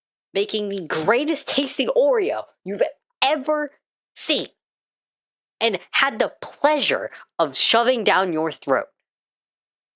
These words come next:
And they killed it the next year. You're telling me no one bought that shit? That was the greatest thing I've ever eaten in my entire life. I am pissed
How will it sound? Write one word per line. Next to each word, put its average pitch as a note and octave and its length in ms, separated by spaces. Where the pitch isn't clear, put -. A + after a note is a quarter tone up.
And B2+ 120
they C#3 120
killed G#3+ 460
it D#3+ 120
the - 60
next D#3+ 340
year. D#3+ 180
You're G3 160
telling D4+ 360
me A#3+ 100
no F3+ 140
one A#3 180
bought D#3+ 220
that G#3 160
shit? C#4 260
That G#3 120
was C4 120
the A#3 80
greatest G#3 420
thing G3+ 100
I've F3+ 120
ever G#3+ 240
eaten D#3 380
in D#3 80
my F3 140
entire F3 360
life. B2 220
I F#3+ 180
am G#3 180
pissed - 680